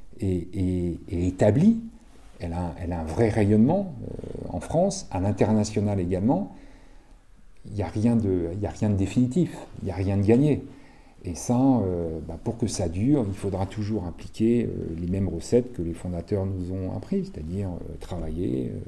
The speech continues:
beaucoup travailler, euh, donner le meilleur de nous-mêmes, euh, euh, être intelligent, euh, être innovant, euh,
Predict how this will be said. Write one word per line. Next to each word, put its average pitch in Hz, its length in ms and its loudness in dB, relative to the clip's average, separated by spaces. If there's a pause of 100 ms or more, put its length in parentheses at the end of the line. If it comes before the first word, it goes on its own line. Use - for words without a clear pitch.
(120)
beaucoup 117 320 -4
travailler, 90 760 -4
euh, 50 100 -8 (500)
donner 95 280 0
le 98 60 0
meilleur 104 400 2
de 101 100 2
nous-mêmes, 95 560 0
euh, 87 220 -2 (560)
euh, 85 220 -8 (1080)
être - 220 -8
intelligent, 101 960 0
euh, 95 420 -2 (320)
être 92 320 -6 (180)
innovant, 107 600 2 (420)
euh, 73 160 -6